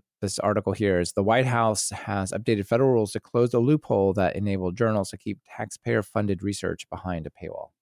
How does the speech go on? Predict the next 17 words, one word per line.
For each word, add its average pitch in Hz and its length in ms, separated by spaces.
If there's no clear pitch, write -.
which - 380
I 69 100
think - 220
is - 100
great. - 240
So 127 120
if 110 140
you're, 113 220
especially 113 500
in 95 80
the 92 80
data 85 220
science 78 320
side, - 180
I 92 60
think 95 240
this, - 260